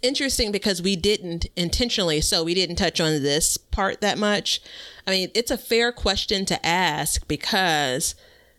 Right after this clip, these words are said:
there are some buyer beware moments, you know, even with companies that are reputable, you know. So I think that, um, while a person may ask the question and may not have been burned, if you will,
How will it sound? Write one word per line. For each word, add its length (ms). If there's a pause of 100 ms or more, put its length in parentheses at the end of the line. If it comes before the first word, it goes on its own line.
(260)
there 640
are 160
some 240
buyer 380
beware 440
moments, 840 (100)
you 180
know, 440 (120)
even 320
with 160
companies 680
that 180
are 140
reputable, 640
you 160
know. 340
So 560 (360)
I 100
think 400
that, 480
um, 560 (640)
while 300
a 60
person 360
may 140
ask 300
the 40
question 400
and 120
may 100
not 180
have 140
been 160
burned, 540
if 160
you 120
will, 440